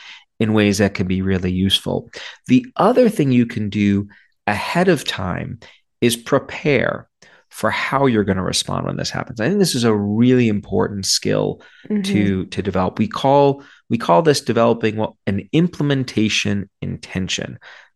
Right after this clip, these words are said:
Speaker 1: That's, like, a very fancy phrase for coming up with a simple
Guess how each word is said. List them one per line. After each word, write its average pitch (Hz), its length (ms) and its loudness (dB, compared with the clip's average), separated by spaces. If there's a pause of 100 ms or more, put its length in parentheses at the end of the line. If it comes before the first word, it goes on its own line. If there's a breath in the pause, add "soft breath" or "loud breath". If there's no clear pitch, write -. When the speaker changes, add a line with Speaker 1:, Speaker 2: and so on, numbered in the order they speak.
Speaker 1:
That's, 98 120 -6
like, 98 160 -2
a 95 120 -2
very 95 260 2
fancy 92 480 -4
phrase 95 460 -2
for 98 340 -4 (220 soft breath)
coming 202 340 0
up 131 180 -2
with 104 140 -2
a 95 80 -2
simple 127 640 0